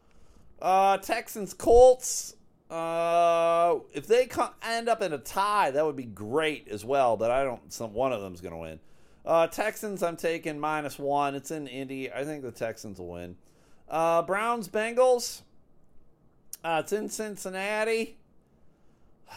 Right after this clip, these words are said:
Uh, fuck. I think Bengals wanna play spoilers. Uh,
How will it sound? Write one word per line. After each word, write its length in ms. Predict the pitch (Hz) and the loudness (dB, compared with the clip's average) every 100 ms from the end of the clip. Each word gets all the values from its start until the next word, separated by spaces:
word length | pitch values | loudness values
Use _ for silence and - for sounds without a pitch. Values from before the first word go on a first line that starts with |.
| - - - - - - - - - - - _ _ _ _ _ _ _ _ - - _ - - - - - - | -18 -16 -16 -18 -18 -18 -20 -20 -20 -20 -20 _ _ _ _ _ _ _ _ -20 -20 _ -20 -20 -20 -20 -20 -18
Uh, 840 | - 147 147 151 151 151 147 147 143 | -12 -8 -4 -2 0 0 0 0 -2
fuck. 640 | - - 98 117 120 - - - - _ _ _ _ _ _ _ _ _ _ | -4 -12 -10 -6 -6 -8 -16 -20 -20 _ _ _ _ _ _ _ _ _ _
I 80 | - | -12
think 200 | 214 196 | -10 -2
Bengals 380 | 180 196 202 180 | -2 0 0 0
wanna 200 | 190 185 | -2 -2
play 240 | - 156 | -2 -4
spoilers. 1080 | - - 170 185 190 196 202 196 175 - - _ _ _ _ _ _ _ _ _ _ _ _ _ - - - 110 | -4 -8 -2 2 2 2 0 0 -4 -10 -14 _ _ _ _ _ _ _ _ _ _ _ _ _ -20 -16 -16 -14
Uh, 400 | 113 123 123 | -12 -8 -8